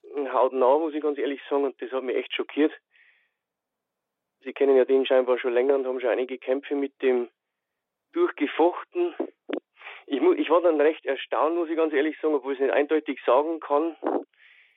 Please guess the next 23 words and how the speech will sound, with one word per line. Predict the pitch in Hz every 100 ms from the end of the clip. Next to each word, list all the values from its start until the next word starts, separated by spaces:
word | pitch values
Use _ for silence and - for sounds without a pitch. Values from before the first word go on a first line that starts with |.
| _ 131
mit | 127
welchen | 139 139 - 127
Mitteln | 208 - 147 123 113 110 - -
man | 107 120 127 123
gegen | 131 120
Leute | 110 120 - 123
vorgeht, | - 139 151 -
die | 151
sich | 143 139
für | -
den | 127
Lebensschutz | 123 127 120 123 113 -
einsetzen. | - 175 - 107 - - 196 - _ - - - - _
Ich | - 123 - - -
bin | 143 143
aus | 127 - 131
der | 117 120
nördlichen | 131 135 - 117
Oberpfalz, | 135 165 - 151 170 - - _ _ _
bin | 143
nicht | 147
aus | 139 127
München | 139 233 - 165